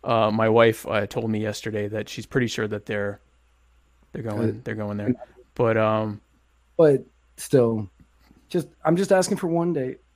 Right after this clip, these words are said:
Speaker 2: I'm not asking for
Speaker 1: people make
Speaker 2: lifelong
Speaker 1: mistakes, you know, people,
Speaker 2: That
Speaker 1: people,
Speaker 2: <laughs> sounds great.
Speaker 1: people.
Speaker 2: Everybody gets a hall pass every once in a
Speaker 1: Uh,
Speaker 2: while.
Speaker 1: you know, I, I, I don't even wanna go
Speaker 2: I
Speaker 1: into my past. It's, it's pretty ugly.
Speaker 2: I could be your celebrity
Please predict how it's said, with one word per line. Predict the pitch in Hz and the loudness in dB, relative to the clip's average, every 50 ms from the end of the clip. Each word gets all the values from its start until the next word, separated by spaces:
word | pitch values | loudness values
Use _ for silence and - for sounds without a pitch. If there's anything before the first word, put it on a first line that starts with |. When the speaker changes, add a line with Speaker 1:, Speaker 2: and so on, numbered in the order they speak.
| _ - | _ -4
Speaker 2:
I'm | 135 135 | -2 0
not | 147 156 156 | 0 2 4
asking | 151 147 143 143 165 156 160 | 4 2 2 4 2 2 2
for | - - 151 156 | 2 2 2 2
Speaker 1:
people | 151 - - 156 | 4 4 4 4
make | 147 202 | 2 2
Speaker 2:
lifelong | 202 139 143 | 2 2 2
Speaker 1:
mistakes, | 139 - - 170 147 117 - - - | 0 0 0 -2 -2 -2 -4 -8 -8
you | 123 | -8
know, | 120 | -8
people, | 127 - 135 131 - 151 143 | -6 -8 -10 -8 -8 -6 -6
Speaker 2:
That | 139 156 156 - | -6 -8 -8 -8
Speaker 1:
people, | 147 135 - 147 139 | -8 -8 -8 -12 -14
Speaker 2:
<laughs> | - - - - - | -14 -14 -14 -6 -2
sounds | 220 196 - | -2 -2 -2
great. | - - - 139 - 233 - _ _ _ _ _ - - 277 285 | -2 -8 -8 -8 -8 -12 -16 _ _ _ _ _ -14 -12 -12 -8
Speaker 1:
people. | - 156 151 - 165 160 160 160 | -6 -8 -6 -6 -6 -4 2 2
Speaker 2:
Everybody | 180 180 233 - - 214 - - - - | 2 2 2 -4 -4 -8 -8 -8 -12 -8
gets | 196 185 - | -8 -4 0
a | 185 156 | 0 0
hall | 123 143 143 135 127 | 2 4 4 4 4
pass | 120 135 123 120 113 120 | 4 2 2 2 2 0
every | 123 120 120 117 | 0 0 0 0
once | 110 107 107 107 - | 0 0 -2 -4 -4
in | 107 98 | -6 -6
a | 95 | -4
Speaker 1:
Uh, | 95 | -6
Speaker 2:
while. | - 170 | -4 -4
Speaker 1:
you | 165 | -4
know, | 165 170 165 165 | -2 -2 -4 -4
I, | - - 190 185 180 180 | -4 -6 -4 -4 -4 -6
I, | - - - 160 175 - - - | -6 -6 -6 -6 -6 -6 -6 -6
I | 165 | -6
don't | 190 190 185 | -6 -6 -6
even | 175 165 160 | -4 -4 -4
wanna | 160 156 151 143 | -4 -4 -4 -2
go | 135 147 147 139 | -2 -2 -2 -2
Speaker 2:
I | 151 | -2
Speaker 1:
into | 165 151 - | -4 -4 -4
my | 120 117 120 127 | -4 -4 -4 -6
past. | - 131 135 135 139 - - - | -8 -10 -12 -14 -14 -16 -14 -12
It's, | - 135 - - | -12 -12 -12 -14
it's | - - 139 139 143 - - _ _ _ _ _ _ _ | -12 -12 -10 -10 -10 -12 -12 _ _ _ _ _ _ _
pretty | - 170 160 | -10 -6 -6
ugly. | 151 151 156 160 147 156 147 - _ _ _ _ _ _ _ 427 - - _ - - | -4 -4 -6 -8 -10 -12 -12 -16 _ _ _ _ _ _ _ -20 -20 -20 _ -2 0
Speaker 2:
I | 170 196 | 0 0
could | - 220 175 | 0 0 -2
be | 196 | -2
your | 196 175 175 170 | 2 4 4 4
celebrity | 156 - - 160 151 160 156 151 156 151 151 147 143 139 135 135 | 4 2 0 4 4 6 6 4 4 4 4 4 4 4 2 2